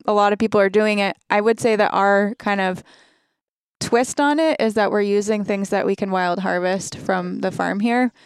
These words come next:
Um, a lot of infused syrups, there's a lot of, like, cinnamon infused, bourbon barrel aged, um, hibiscus infused, ginger infused,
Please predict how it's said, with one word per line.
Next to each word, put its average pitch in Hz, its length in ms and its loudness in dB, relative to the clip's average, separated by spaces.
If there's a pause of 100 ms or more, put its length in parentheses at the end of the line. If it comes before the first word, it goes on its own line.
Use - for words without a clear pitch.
(420)
Um, 180 420 -2 (160)
a 214 120 0
lot 202 180 2
of 208 320 -4
infused 202 400 0
syrups, 190 240 0
there's 208 160 0
a 214 40 0
lot 214 120 2
of, 202 60 2
like, 175 140 0
cinnamon 208 360 -2
infused, 190 580 0
bourbon 196 280 -2
barrel 190 300 0
aged, 185 600 -2
um, 170 480 -4 (120)
hibiscus 196 560 -4
infused, 185 380 -6
ginger 202 320 -2
infused, 185 540 -4